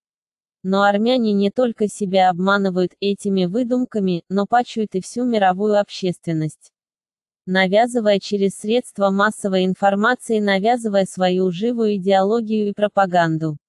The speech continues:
которую армяне окутали почти весь информационный сегмент и особенно телевидение. И особенно сильно это проявляется на российском телевидении в политических ток-шоу.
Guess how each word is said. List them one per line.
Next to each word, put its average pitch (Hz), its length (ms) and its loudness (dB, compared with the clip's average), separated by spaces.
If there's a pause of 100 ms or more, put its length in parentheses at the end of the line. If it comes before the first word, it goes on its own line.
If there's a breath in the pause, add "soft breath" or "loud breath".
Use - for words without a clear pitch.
(260)
которую 196 520 2
армяне 214 540 2
окутали 214 480 -2
почти 196 500 -2
весь 214 280 -2
информационный 202 960 -2
сегмент 208 580 -4
и 196 40 0
особенно 220 600 0
телевидение. 170 1000 -2 (380)
И 196 80 0
особенно 214 600 0
сильно 247 420 -2
это 208 280 0
проявляется 202 720 0
на 190 140 0
российском 196 640 -2
телевидении 208 800 -2
в - 100 -12
политических 202 880 -4
ток-шоу. 175 680 -2